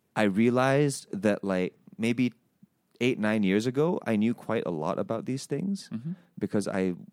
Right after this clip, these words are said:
Speaker 1: was obsessed over, like, rem sleep and, like, uh, uh, lucid dreaming
Speaker 2: Yeah,
Speaker 1: and all
Speaker 2: yeah,
Speaker 1: these
Speaker 2: yeah,
Speaker 1: things.
Speaker 2: yeah.
Speaker 1: And I was, like,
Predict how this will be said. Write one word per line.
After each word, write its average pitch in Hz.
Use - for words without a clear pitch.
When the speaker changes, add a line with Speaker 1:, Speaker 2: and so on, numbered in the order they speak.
Speaker 1:
was 90
obsessed -
over, 87
like, 82
rem 95
sleep 87
and, 80
like, 76
uh, 76
uh, 80
lucid 95
dreaming 90
Speaker 2:
Yeah, 113
Speaker 1:
and 98
all 101
Speaker 2:
yeah, 98
Speaker 1:
these 98
Speaker 2:
yeah, -
Speaker 1:
things. 82
Speaker 2:
yeah. -
Speaker 1:
And 92
I 98
was, 98
like, 104